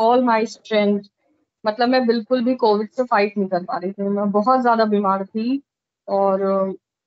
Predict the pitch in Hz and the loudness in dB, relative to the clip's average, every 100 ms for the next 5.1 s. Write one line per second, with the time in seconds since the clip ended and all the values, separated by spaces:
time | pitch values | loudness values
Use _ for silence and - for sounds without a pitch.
0 | - 220 214 220 - 233 208 220 233 - | -10 0 2 2 0 -2 2 2 0 0
1 | 185 202 277 - _ _ _ _ - 202 | 0 0 -2 -6 _ _ _ _ -6 -2
2 | 208 214 214 196 202 - _ _ _ - | 0 0 0 0 0 -4 _ _ _ -2
3 | 202 226 214 202 233 277 214 202 202 208 | 0 2 2 4 2 0 -2 -4 -2 -2
4 | 202 185 196 226 208 202 202 190 180 240 | 0 -2 -2 -2 -2 -2 0 0 0 -2
5 | 339 | -4